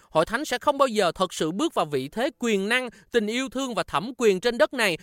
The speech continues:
nếu không mời Đức Thánh Linh vào trong mọi lĩnh vực của hội thánh. Hãy nhớ rằng Ngài là đấng cộng tác trọng yếu trong mối quan hệ.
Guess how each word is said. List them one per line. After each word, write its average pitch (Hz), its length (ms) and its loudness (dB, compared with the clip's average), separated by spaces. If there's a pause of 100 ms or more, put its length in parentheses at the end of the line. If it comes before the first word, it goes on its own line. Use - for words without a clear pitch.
(160)
nếu 254 340 4
không 220 380 0
mời 156 200 2
Đức 156 160 -6
Thánh 214 120 -4
Linh 202 320 -2
vào 135 180 -2
trong 160 280 -4
mọi 135 220 2
lĩnh 147 200 -2
vực 170 120 -6
của 139 120 -8
hội 113 160 -10
thánh. 139 260 -8 (600)
Hãy 139 260 -4
nhớ 214 300 2
rằng 180 280 -2 (400)
Ngài 151 400 2
là 120 120 -4
đấng 196 240 -6
cộng 123 380 -6
tác 233 240 0 (140)
trọng 131 280 -2
yếu 226 500 -4
trong 165 460 -4
mối 202 360 -2
quan 170 260 -2
hệ. 104 340 -10